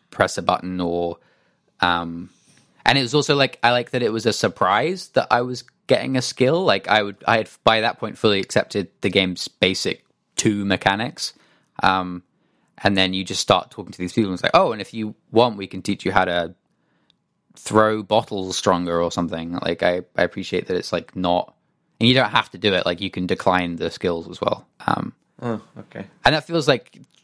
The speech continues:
Speaker 1: actually, like, consistent across the game. Like,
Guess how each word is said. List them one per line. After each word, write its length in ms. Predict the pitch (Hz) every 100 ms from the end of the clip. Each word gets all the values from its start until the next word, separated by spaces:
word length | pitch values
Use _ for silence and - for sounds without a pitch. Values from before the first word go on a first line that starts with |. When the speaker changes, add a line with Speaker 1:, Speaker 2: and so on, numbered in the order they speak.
| 90
Speaker 1:
actually, 340 | 120 - 113
like, 300 | 107 95 -
consistent 480 | - 110 113 - 98
across 580 | 98 - 101 87 - -
the 120 | - 98
game. 460 | 95 95 92 92
Like, 400 | 87 85 - -